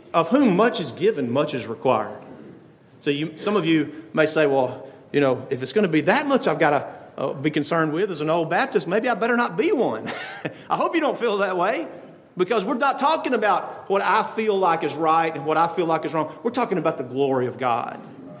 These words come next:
That's my only concern. If we step on toes or get to the heart, we're, we're just concerned with the glory of God. And it's important. It's important. Let me give you some examples in the scripture of people that were not aware.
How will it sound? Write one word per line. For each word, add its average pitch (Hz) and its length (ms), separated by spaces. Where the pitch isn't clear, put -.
That's 269 200
my 240 140
only 214 300
concern. 156 760
If 180 100
we 196 80
step 269 320
on 254 160
toes 247 400
or 170 300
get 226 160
to 247 80
the 226 100
heart, 220 600
we're, 233 180
we're 226 80
just - 540
concerned 247 480
with 160 100
the 147 60
glory 135 420
of 120 100
God. 123 480
And - 80
it's - 140
important. 127 560
It's 147 120
important. 139 460
Let 151 100
me 202 60
give 196 160
you 180 40
some 156 140
examples 131 460
in 120 60
the 113 60
scripture 147 420
of 113 100
people 180 280
that 117 120
were 123 100
not 147 200
aware. 143 420